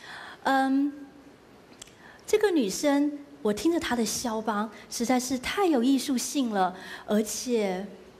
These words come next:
非常深刻，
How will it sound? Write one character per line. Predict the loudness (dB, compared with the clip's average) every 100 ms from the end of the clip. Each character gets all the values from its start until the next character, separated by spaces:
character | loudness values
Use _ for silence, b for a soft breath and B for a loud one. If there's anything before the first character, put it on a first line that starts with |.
| -20 -20 -18
非 | 0 2 2
常 | 0 -4 -2 -2 0 -2 -4 -16 -20 -20 -16 -6
深 | -2 0 2 0
刻， | 2 2 2